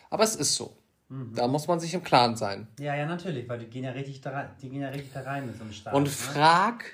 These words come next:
Speaker 1: nicht, also die Schmerzen danach,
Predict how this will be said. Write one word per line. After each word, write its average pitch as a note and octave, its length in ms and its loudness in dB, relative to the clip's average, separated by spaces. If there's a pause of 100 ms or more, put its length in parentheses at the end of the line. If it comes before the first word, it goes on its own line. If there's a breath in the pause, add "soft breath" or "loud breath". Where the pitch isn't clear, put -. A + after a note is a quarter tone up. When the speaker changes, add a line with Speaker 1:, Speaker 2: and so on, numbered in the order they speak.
(140)
Speaker 1:
nicht, C3 840 -2 (580)
also C3+ 240 6
die C#3+ 260 -2
Schmerzen D3 1200 0
danach, C3 520 0